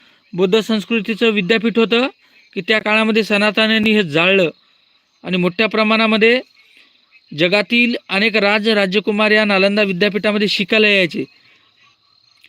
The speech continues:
तर हे नालंदा विद्यापीठ आहे छटपूजा विशेष महत्त्वाची. पश्चिम बंगाल, सुंदरबनचे मॅनग्रोव्ह जंगल, दार्जिलिंगचा चहा, दुर्गापूजा, रवींद्र संगीत प्रसिद्ध. आसाम, आसामची ब्रह्मपुत्रा नदीचा प्रदेश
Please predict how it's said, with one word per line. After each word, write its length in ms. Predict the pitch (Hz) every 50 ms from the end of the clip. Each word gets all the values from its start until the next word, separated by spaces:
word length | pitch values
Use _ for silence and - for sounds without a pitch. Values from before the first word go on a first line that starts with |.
| _ _ _ -
तर 60 | 208
हे 120 | 208 220
नालंदा 420 | 226 208 196 190 202 214 214 214 226
विद्यापीठ 460 | 214 214 196 202 220 190 226 208 202
आहे 140 | 220 220 226 - - -
छटपूजा 440 | 214 185 185 - 208 208 214 226
विशेष 420 | 226 208 208 190 - 226 214 - 214
महत्त्वाची. 560 | 208 208 208 208 - 202 196 170 - - - - _ _ - - _ _ _ _
पश्चिम 300 | 196 196 - - 240 220
बंगाल, 300 | 220 233 220 220 226 196
सुंदरबनचे 680 | 170 - - 208 202 208 226 220 202 226 214 190 - 240
मॅनग्रोव्ह 560 | 226 208 202 220 214 208 208 196 220 220 226
जंगल, 400 | 214 190 214 208 208 214 226 226
दार्जिलिंगचा 680 | 214 185 196 190 190 180 208 214 202 208 208 190 - 214
चहा, 400 | 196 - - 220 208 208 220 226 262 - _ - _ _ _ _ _ _ _ _ _ _ _ _ _ _ _ _ _ _ _ _ _ _ _
दुर्गापूजा, 800 | 165 160 185 202 208 190 226 226 190 - 226 196 208 - 233 240
रवींद्र 420 | 220 214 208 202 214 208 208 220 214
संगीत 320 | - - 214 202 208 226 - -
प्रसिद्ध. 340 | 233 233 214 - 240 190 185
आसाम, 500 | 175 170 180 185 - - 226 202 170 165
आसामची 420 | 165 180 - - 208 208 185 233
ब्रह्मपुत्रा 680 | 214 185 190 202 196 214 214 185 208 208 - 226 220 220
नदीचा 440 | 208 202 202 180 196 196 175 220 214
प्रदेश 500 | - 214 220 208 202 196 156 - -